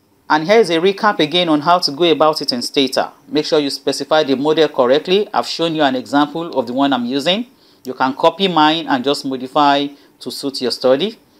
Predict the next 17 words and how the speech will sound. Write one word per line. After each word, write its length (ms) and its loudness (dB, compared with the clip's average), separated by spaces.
Make 160 0
sure 140 2
you 140 0
time 260 0
set 280 0
your 120 4
application 680 0
using 300 -2
this 140 -4
command, 500 0
T 160 -10
set. 400 0
If 160 -10
you 60 -2
don't 300 -2
do 180 4
it, 320 0